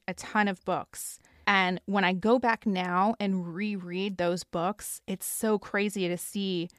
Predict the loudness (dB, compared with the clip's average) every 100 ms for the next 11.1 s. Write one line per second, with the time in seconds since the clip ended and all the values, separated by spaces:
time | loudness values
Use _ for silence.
0 | _ _ -12 4 8 8 6 2 0 -4
1 | -4 0 0 0 0 0 -2 -2 0 0
2 | -2 -4 -2 0 0 0 -2 -2 0 4
3 | 4 4 0 -2 2 4 4 2 4 4
4 | 4 -2 -4 -4 -6 -6 -12 -20 -6 0
5 | 2 2 -2 -2 -4 -2 2 4 4 0
6 | -2 -2 0 0 0 0 0 0 0 2
7 | 0 2 2 2 0 2 4 4 0 -2
8 | -2 0 0 0 -2 0 0 0 0 -2
9 | -2 -4 -2 2 4 2 0 -6 -8 -6
10 | -2 0 -2 -2 2 2 2 -4 -6 -4